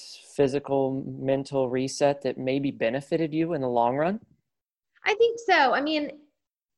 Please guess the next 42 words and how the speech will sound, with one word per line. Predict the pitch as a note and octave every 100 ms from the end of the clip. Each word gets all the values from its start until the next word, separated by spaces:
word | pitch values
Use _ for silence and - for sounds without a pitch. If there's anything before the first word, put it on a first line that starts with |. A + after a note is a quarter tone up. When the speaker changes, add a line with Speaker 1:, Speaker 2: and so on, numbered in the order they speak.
| - - _ _ _
Speaker 2:
I've | C4+ C#4+ A3
been | D#4 C4
running | A3 A#3 B3 A#3+ A3
since | - G#3+
I | F#3+ G3
was, | F#3+ F#3
like, | F#3 - -
fourteen | A3 - G#3+ G3 F#3
years | F3+ F3+
old. | E3 F3 G#3 -
So | A3
it's | - G#3+
just | B3 A#3+
become | B3+ A3
part | G#3 G#3
of | G3
my | F#3
identity | F#3 F3+ F#3 G3+ G#3+ A3 - _ _ _
without, | A#3+ A#3 F#3
like, | B3 B3
a | A3
real | F#3 G#3 G#3+ A3 G#3+
chunk | - G#3+ G#3
of | G3+
time | - F#3+ F#3+
off. | E3 E3+ A#3+ -
I've | G#3
never | F#3+ F#3+ G#3
had, | G#3 F3 F3+ F#3 F#3+
like, | F3+ F3 - _ _ _ _ _ -
a | G3+ F3+ - _ -
super | D#4+ D4
major | C#4+ C#4+ B3 C#4+
injury. | C#4 C#4+ C#4 D4 C#4+
I | A#3+
mean, | A3+
I | A3
had, | A3+ B3 - -
in | A3 A3
college, | A#3 A3+ G#3
I | G3+ G#3
had | G3 F#3+